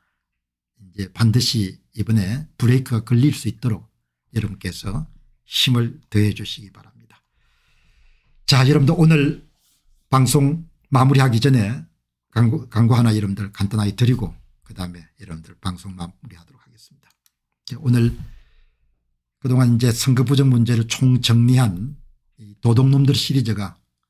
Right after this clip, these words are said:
시중에 나와 있으니까 여러분께서 많은 그런 응원을 부탁드립니다.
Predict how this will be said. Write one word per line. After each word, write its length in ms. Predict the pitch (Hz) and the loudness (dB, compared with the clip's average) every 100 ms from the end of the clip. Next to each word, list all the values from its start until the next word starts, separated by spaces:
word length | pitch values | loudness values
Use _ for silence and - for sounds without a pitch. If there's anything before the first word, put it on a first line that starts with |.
| _ _ _ | _ _ _
시중에 400 | _ - 107 113 | _ -6 0 0
나와 300 | 95 98 104 | 0 -2 0
있으니까 640 | 110 - 104 95 - 85 - _ _ _ _ _ | 0 -2 -8 -10 -10 -12 -14 _ _ _ _ _
여러분께서 760 | 117 107 98 104 98 98 90 117 - _ _ _ _ _ | -4 -4 -4 -6 -4 -6 -8 -10 -18 _ _ _ _ _
많은 360 | 95 98 107 | -4 0 0
그런 280 | 104 104 95 - - | -2 -4 -6 -12 -4
응원을 540 | 104 107 117 87 113 - _ _ _ | 0 2 2 -2 -8 -18 _ _ _
부탁드립니다. 760 | _ _ 90 _ 95 82 _ | _ _ -20 _ -20 _ _